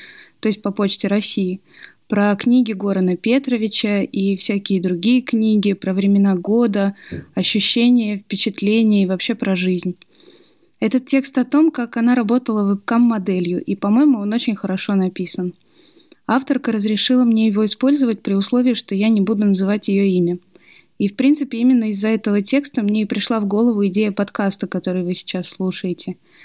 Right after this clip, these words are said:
Потому что в журналистском материале я примерно понимаю,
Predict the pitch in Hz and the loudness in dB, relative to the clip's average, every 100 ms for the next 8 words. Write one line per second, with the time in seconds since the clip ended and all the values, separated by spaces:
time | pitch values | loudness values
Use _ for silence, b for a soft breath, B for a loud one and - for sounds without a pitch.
0 | b b _ 208 208 214 240 247 - 214 | b b _ -4 0 2 2 0 -4 0
1 | 208 196 - 196 214 220 262 311 - 240 | 0 -2 -4 -2 0 2 2 0 0 0
2 | 208 214 202 196 196 214 247 240 233 208 | 0 0 2 2 0 0 2 2 2 0
3 | 233 233 240 214 180 190 | 2 4 4 2 -2 -4